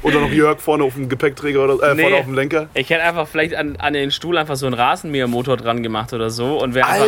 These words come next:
Speaker 1: Alter!
Speaker 2: wär auf dem heimgefahren.
Speaker 1: Junge, schön auf der Autobahn mit so einem Stuhl einfach.
Speaker 2: Ich hoffe, da wär's uns besser gegangen als den vier Biker, die hops genommen hat auf der A neun, ne?
Speaker 1: Oh, schwierig. Ja, da war ein kleiner Unfall auf der Hinfahrt.
Speaker 2: Schwieriges Thema.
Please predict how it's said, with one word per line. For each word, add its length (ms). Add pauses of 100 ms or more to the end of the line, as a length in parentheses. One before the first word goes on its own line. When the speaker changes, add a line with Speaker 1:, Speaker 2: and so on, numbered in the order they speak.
Speaker 1:
Alter! 280
Speaker 2:
wär 140
auf 220
dem 260
heimgefahren. 580
Speaker 1:
Junge, 180
schön 140
auf 60
der 100
Autobahn 380
mit 100
so 60
einem 80
Stuhl 440
einfach. 380
Speaker 2:
Ich 160
hoffe, 220
da 240
wär's 180
uns 140
besser 260
gegangen 260
als 140
den 120
vier 160
Biker, 280
die 140
hops 200
genommen 240
hat 120
auf 100
der 140
A 100
neun, 240
ne? 180
Speaker 1:
Oh, 380 (100)
schwierig. 540
Ja, 160
da 100
war 120
ein 80
kleiner 240
Unfall 320
auf 160
der 100
Hinfahrt. 380 (160)
Speaker 2:
Schwieriges 320
Thema. 300